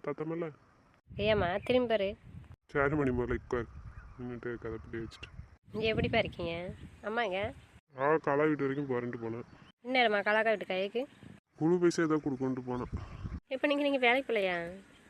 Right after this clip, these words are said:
Speaker 1: வேலைக்கு குழு பைசா கட்டணும் நல்லா. அதுதான் கொண்டு வந்தேன், கொடுத்துட்டு போயிடலான்ட்டு. போகணுமா?
Speaker 2: நீங்க வர நேரம் நாங்களும் வந்துட்டோம், என்னப்பா?
Speaker 1: ஆமா, என் பேத்தி வருவான்னு தான் இன்னைக்கு நான் வந்திருக்கணும் என்னமோ.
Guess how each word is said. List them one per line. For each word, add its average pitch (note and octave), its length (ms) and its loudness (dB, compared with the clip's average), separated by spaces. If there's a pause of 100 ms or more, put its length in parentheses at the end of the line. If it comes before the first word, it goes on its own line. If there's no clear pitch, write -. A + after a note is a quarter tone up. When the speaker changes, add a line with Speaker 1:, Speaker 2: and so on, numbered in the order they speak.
(200)
Speaker 1:
வேலைக்கு D3 340 0
குழு D3 120 0
பைசா D3 240 0
கட்டணும் C#3+ 420 0
நல்லா. C#3 200 -4 (840)
அதுதான் C#3 460 0 (1300)
கொண்டு C#3+ 300 0
வந்தேன், C3+ 280 2 (120)
கொடுத்துட்டு C3+ 320 -6
போயிடலான்ட்டு. B2 400 -6 (600)
போகணுமா? C#3 360 0 (460)
Speaker 2:
நீங்க C4 180 2
வர B3 260 4
நேரம் C#4 340 0
நாங்களும் A#3+ 260 2
வந்துட்டோம், G3 280 -2
என்னப்பா? G#3+ 240 -4 (540)
Speaker 1:
ஆமா, B2+ 220 -6 (140)
என் C3 120 -4
பேத்தி B2 360 0
வருவான்னு C3+ 480 0
தான் D3+ 80 -2
இன்னைக்கு C#3 220 -2
நான் A#2+ 160 0
வந்திருக்கணும் A#2+ 400 -4
என்னமோ. A#2 280 -4